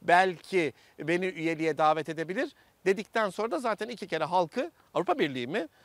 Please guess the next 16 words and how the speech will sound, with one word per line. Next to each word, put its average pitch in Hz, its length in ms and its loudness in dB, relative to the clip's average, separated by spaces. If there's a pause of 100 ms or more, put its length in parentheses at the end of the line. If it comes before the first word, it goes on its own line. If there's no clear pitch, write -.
(120)
Avrupa 196 280 2
Birliği'ne, 165 560 -2 (120)
e, 156 180 -6
girmemin 160 540 -2
bana 160 160 0
ne 294 100 2
katkısı 156 420 -2
olabilir 135 300 -2
ki?" 175 140 -14
diye 180 180 -2 (260)
gayet 139 460 2
onurlu 151 380 -2
bir 135 40 -12
şekilde 330 400 -2
reddetmiş 131 680 -2
durumda. 104 360 -12